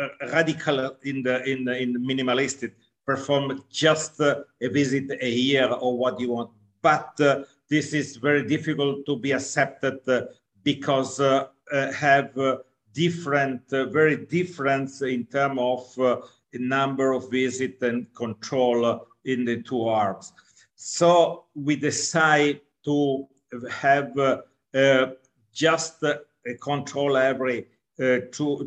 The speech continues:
to every six months, uh, in the low risk, uh, and every four m-, months, uh,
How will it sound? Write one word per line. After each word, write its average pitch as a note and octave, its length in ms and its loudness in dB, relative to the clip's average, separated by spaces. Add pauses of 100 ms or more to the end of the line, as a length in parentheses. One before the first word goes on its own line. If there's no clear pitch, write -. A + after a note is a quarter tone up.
to B2 360 2
every B2+ 220 -2
six C#3+ 320 -8
months, C#3 420 -4
uh, C3 140 0 (260)
in B2 220 -4
the A#2+ 160 -6
low B2+ 260 0
risk, C#3+ 540 -2
uh, C#3 140 0 (260)
and C#3+ 260 -4
every C3+ 480 -2
four C3+ 560 -4 (100)
m-, B2+ 300 -4
months, B2+ 420 -4
uh, B2+ 120 0